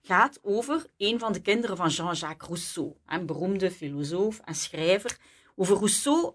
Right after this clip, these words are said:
massaal veel is er al geschreven. Maar wat dan weinig mensen weten of wisten, was dat hij vijf kinderen heeft gehad en ze allemaal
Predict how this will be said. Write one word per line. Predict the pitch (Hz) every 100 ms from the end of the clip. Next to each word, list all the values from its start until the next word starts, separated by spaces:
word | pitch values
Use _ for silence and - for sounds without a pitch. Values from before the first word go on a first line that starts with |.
| _
massaal | 180 190 - 196 185 156
veel | 147 131 135
is | - -
er | -
al | 185
geschreven. | 165 - - 151 151 - - _ _ _ _ -
Maar | 165
wat | 143 -
dan | 285
weinig | 143 202 196 -
mensen | 160 156 - 160 151
weten | 135 143 190 220 466
of | - -
wisten, | - 170 - - 508 - _ _
was | 175 160
dat | 156
hij | -
vijf | 165 185 254 -
kinderen | - 170 185 226
heeft | 254 285 -
gehad | 285 285 392 - - _
en | 175
ze | 156
allemaal | 233 269 185 180 294 427